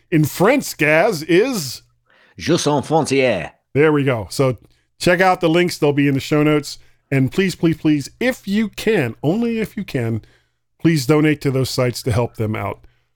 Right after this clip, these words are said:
Speaker 1: Uh, I actually have a, um, a pick sake for this week, Gaz, and it's something
Speaker 2: Ooh.
Speaker 1: I'm, I'm getting ready to do a review on.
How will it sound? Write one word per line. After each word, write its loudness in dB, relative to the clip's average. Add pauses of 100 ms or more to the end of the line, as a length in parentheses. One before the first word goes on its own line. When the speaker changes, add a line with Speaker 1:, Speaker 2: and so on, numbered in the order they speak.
(160)
Speaker 1:
Uh, 2
I 2
actually 0
have 0 (100)
a, -2 (140)
um, 0 (360)
a 0
pick -4
sake -2
for -4
this -6
week, -12
Gaz, -4
and 2
it's -2
something 2
Speaker 2:
Ooh. 2
Speaker 1:
I'm, -2
I'm 0
getting 2
ready 0
to 0
do 0
a 2
review -2
on. -8